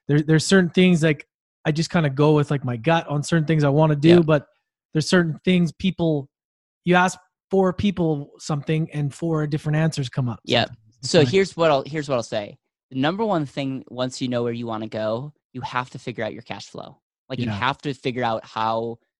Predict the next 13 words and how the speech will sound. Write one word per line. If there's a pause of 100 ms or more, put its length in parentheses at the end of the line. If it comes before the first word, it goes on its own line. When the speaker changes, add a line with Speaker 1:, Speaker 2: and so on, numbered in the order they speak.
(120)
Speaker 2:
what
you're
currently
doing,
look
at
how
you
can
increase
your
cash
flow,